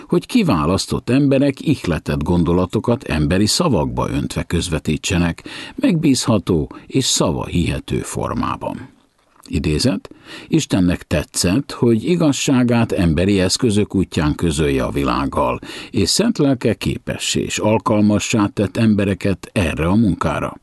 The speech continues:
Ő irányította gondolataikat mondani és írnivalójuk kiválasztásakor. A kincset földi edényekbe rejtette, de az így is mennyei kincs.”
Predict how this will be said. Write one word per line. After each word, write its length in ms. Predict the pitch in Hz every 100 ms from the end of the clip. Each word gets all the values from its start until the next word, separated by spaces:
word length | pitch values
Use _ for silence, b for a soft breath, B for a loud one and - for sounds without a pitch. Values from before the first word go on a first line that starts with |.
| B B B B B
Ő 200 | 113 110
irányította 800 | 175 135 113 104 95 101 - 85
gondolataikat 1040 | 73 156 165 139 120 120 110 - 101 92 B B B
mondani 480 | 85 101 113 110 120
és 300 | 95 - -
írnivalójuk 840 | 92 92 95 98 98 101 98 101 -
kiválasztásakor. 1300 | - 82 80 - - - 78 - - - 78 - - B B B B B -
A 100 | -
kincset 640 | - 170 151 170 151 - -
földi 560 | - 113 76 60 67
edényekbe 640 | 64 67 71 69 71 65
rejtette, 800 | 69 101 101 101 - - 80 71 _
de 260 | - 90 85
az 280 | 82 - -
így 360 | 120 147 135
is 300 | 143 147 - -
mennyei 600 | 82 - - 65 76 90
kincs.” 640 | - 101 - - - -